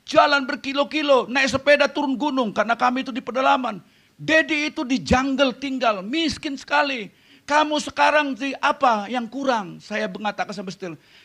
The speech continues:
"Kamu sekolah di sekolah internasional yang mahal uang kul-, sekolahnya, makanmu yang the best, kamu pergi ke mall, kamu diantar pakai mobil. Dulu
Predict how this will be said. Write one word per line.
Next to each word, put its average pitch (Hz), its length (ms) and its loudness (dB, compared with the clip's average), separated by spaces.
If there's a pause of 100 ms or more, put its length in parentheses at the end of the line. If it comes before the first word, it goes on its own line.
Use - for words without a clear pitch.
"Kamu 294 240 2
sekolah 277 400 2
di 269 80 -4
sekolah 269 260 0
internasional 262 760 2
yang 240 180 0
mahal 262 320 0
uang 247 220 -4
kul-, 247 180 -14
sekolahnya, 262 720 -4 (220)
makanmu 262 560 2
yang 254 160 0
the 247 80 2
best, 269 340 0
kamu 262 400 -2
pergi 240 240 -4
ke 226 140 -14
mall, 262 340 -6 (300)
kamu 262 320 0
diantar 262 340 -2
pakai 254 300 -4
mobil. 269 560 -2 (500)
Dulu 311 320 4